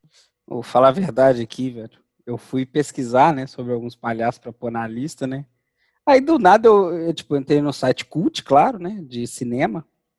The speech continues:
que não vou falar o nome aqui, mas é tipo, tem muita pipoca envolvida,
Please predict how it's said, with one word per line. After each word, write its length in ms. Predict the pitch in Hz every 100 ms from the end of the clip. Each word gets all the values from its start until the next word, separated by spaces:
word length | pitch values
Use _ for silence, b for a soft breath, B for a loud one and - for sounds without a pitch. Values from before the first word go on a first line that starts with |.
| _
que 400 | - 117 110 110 - _ _ _ _ _ _ _ _ 135
não 80 |
vou 100 | 131
falar 260 | 135 139 131
o 60 | 131
nome 220 | 131 135
aqui, 400 | - - - - _
mas 520 | 123 135 143 143 131
é 60 | 127
tipo, 640 | - - 180 156 131 113 _ _ _ _
tem 100 | 135
muita 540 | 127 139 170 202 - 135
pipoca 480 | 131 - 127 -
envolvida, 520 | 120 117 113 127 151